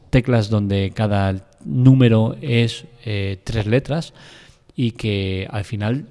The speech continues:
cogimos un hábito de, de escribir rápido, eh, con eso de las tres, de las tres letras en cada número,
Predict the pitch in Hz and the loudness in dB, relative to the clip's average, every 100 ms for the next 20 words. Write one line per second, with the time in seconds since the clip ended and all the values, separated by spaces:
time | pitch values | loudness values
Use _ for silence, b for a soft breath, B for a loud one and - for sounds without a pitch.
0 | - - 110 127 123 135 - 214 143 120 | -14 -6 -4 -2 -2 -2 -6 -10 -6 -6
1 | 113 110 120 117 131 123 110 101 101 101 | -4 -2 -2 -2 -2 -2 -4 -4 -4 -8
2 | 107 110 - 110 110 113 127 131 123 101 | -6 -6 -4 -2 0 0 -2 0 0 0
3 | 98 101 95 104 104 123 113 101 87 113 | -4 -6 -6 -6 -4 -2 -2 -2 -6 -6
4 | 113 104 117 107 101 92 117 110 120 113 | -6 -6 -10 -8 -8 -8 -6 -4 -4 -6
5 | 104 107 104 98 113 147 180 | -6 -4 -4 0 2 0 -2